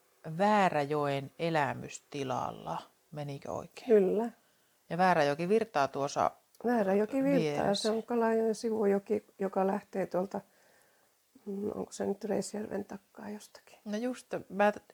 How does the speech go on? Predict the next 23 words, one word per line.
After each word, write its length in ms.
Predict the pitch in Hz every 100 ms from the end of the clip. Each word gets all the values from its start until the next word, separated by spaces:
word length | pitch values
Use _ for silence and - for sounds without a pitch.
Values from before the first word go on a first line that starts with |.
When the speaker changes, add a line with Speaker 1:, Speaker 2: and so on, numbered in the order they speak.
| -
Speaker 1:
ensinnäkin 520 | 214 220 220 339 269
Speaker 2:
Mm. 60 | 226
Speaker 1:
siis 220 | - 165
terveiset 560 | - 180 175 151 147 -
naapurista, 560 | 156 175 202 202 - 151
Haskifarmilta. 880 | 156 - 196 - 202 202 208 208
Speaker 2:
Mm. 540 | 233 330 302 220 185 202
Speaker 1:
Näin 180 | 175 160
kuulijoillekin, 720 | 180 185 190 190 185 185 175
tästä 260 | 156 -
eilen 280 | 147 160 156
Eijan 320 | - 160 151
kanssa 260 | 156 143 -
jo 40 |
kovasti 400 | 151 151 147 - -
puhuttiin, 600 | 165 160 151 _ 156 143
että 200 | 143 -
yhteistyömahdollisuudet 1300 | - 151 - 151 151 - 151 151 147 143 147 147 147 -
on 160 | 147
valtavat, 560 | 156 156 151 143 143 -
että 240 | 165 180 - _ - - - _ 156
varmaan 420 | 151 151 143 151
naapurukset 600 | 160 156 147 147 -